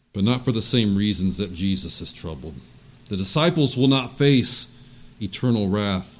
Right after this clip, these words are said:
on a cross, but they are troubled because of the things Jesus has been speaking about. Take, for example, the words written in Luke twenty-two, verses thirty-one through thirty-two.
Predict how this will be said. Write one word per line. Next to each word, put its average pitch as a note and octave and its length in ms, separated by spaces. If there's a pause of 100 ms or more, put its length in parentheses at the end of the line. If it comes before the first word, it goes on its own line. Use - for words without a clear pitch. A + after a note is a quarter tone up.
on F#2 140
a E2+ 60
cross, C#2+ 640 (1500)
but F#2 100
they G#2 120
are G#2 100
troubled G2 480
because G2 280
of F#2+ 60
the F#2 100
things G2 420
Jesus F#2 340
has F2+ 160
been E2 160
speaking - 460
about. D2 340 (1500)
Take, D3 160
for F3+ 120
example, C#3 380
the A#2+ 60
words A#2+ 380
written A#2 180
in G#2 140
Luke A2+ 320
twenty-two, B2 640
verses G2 280
thirty-one G#2+ 520
through G2 100
thirty-two. F#2 640